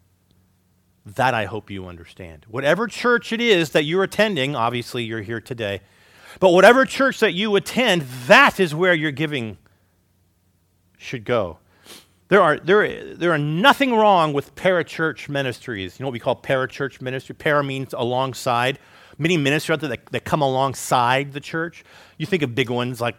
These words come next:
you know, maybe Samaritan's Purse or whatever, uh, Gleaning for the World, and there's other great, great ministries out there. Nothing wrong with these, with these ministries. Many of them do great, great work, and they are absolutely worthy of your support. There's no doubt about it.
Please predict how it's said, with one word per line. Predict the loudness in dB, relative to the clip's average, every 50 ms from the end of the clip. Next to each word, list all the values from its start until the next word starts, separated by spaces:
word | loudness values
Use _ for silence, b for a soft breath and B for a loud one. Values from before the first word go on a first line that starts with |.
| _ -10
you | -8 -6
know, | -4
maybe | -2 -4 -4
Samaritan's | -4 -8 -8 -6 -4 -4 -4 -6 -10 -16 -12
Purse | -8 -6 -6 -6 -6 -6
or | -8 -8
whatever, | -6 -6 -6 -6 -8 -10 -14 b b b b b b b b -6
uh, | -6 -6
Gleaning | -4 -2 -2 -2 -2 -4
for | -6 -6 -6
the | -6
World, | -4 -2 -2 -2 0 0 0 -2 -2
and | -4 -4 -4
there's | -2 -2
other | 0 0 -2 -4
great, | -4 -4 -2 -2 -2 -2
great | -4 -6 -6 -4
ministries | -4 -6 -6 -6 -8 -10 -6 -2
out | -2 -2 -2 -2 -2
there. | -4 -2 0 -2 -2 -4 -8 _ B B B B B B B B B B 0
Nothing | 2 2 2 0 2
wrong | 4 6 6 6 6 4 4
with | 2 0 0 -2
these, | -4 -4 -4 -6 -6 -6
with | -6 -6 -4 -4
these | -4 -4 -4 -4 -6 -4
ministries. | -2 0 0 0 -2 -4 -4 -4 -4 -2 -2
Many | 0 0 0 2 2
of | 2 2 0
them | 0 -2
do | -2 -2 -2
great, | -2 -4 -6 -2 2 2 2 2 0 -4
great | -4 -2 -2 -2 -2
work, | -2 -2 -2 -2 -2 -2 -2
and | -2 -2
they | -2
are | 0
absolutely | 0 0 0 0 -2 -4 -8 -8 -6 -4 -4 -4
worthy | -4 -4 -4 -4 -4 -4 -4
of | -4 -6
your | -8 -12 -12
support. | -12 -16 -18 _ -16 -16 -16 -18 _ _ _ _ _ _ _
There's | -10 -10 -8
no | -6 -8 -6
doubt | -4 -4 -4 -4 -6
about | -8 -8 -8 -8 -8 -8
it. | -10 -14